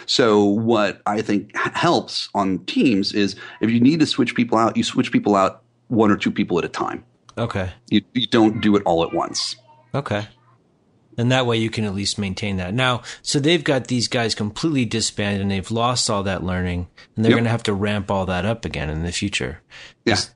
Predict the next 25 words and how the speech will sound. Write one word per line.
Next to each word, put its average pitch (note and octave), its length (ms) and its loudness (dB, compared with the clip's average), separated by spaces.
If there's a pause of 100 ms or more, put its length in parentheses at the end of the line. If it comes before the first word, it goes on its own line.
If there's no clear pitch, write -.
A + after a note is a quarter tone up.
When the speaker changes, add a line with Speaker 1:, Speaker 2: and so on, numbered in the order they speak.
(120)
Speaker 2:
is A2 180 0
there D#3+ 340 4
any C3 220 2
parallel A#2+ 540 0
that A#2 100 -2
you G#2 140 0
see - 180 -2
between G2 360 -2
that G2 200 0
and A2 80 -2
what G2 140 -2
we're F#2 100 -4
doing, F#2+ 240 -4
what G2 120 -4
we're G2 80 -2
seeing G#2+ 220 -2
in F2+ 120 -2
business F#2 440 -2
right - 160 -4
now? A2 340 -4 (1600)
Speaker 1:
What C#3+ 240 2
I C#3+ 100 4
do C#3 280 2
see F#3 260 0
sometimes G#2 760 2